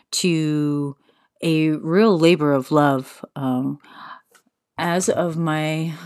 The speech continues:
last edition, um, which was last night, I am at six thousand eight hundred and seventy-two words and, um, twenty-four pages. It's just astounding to me. Uh,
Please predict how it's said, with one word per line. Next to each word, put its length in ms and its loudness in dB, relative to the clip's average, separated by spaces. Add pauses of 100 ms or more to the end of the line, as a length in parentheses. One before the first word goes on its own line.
(160)
last 840 -2
edition, 760 -4
um, 340 -4 (100)
which 300 -12
was 280 0
last 400 -6
night, 360 -2 (440)
I 140 -6
am 300 -4
at 160 -8
six 400 -6
thousand 380 0
eight 180 -2
hundred 260 -6
and 100 -8
seventy-two 880 -4
words 720 -6 (720)
and, 460 -6
um, 420 -4
twenty-four 520 0
pages. 600 -4 (1080)
It's 300 -4
just 280 2
astounding 560 0
to 160 -4
me. 460 0 (120)
Uh, 380 -4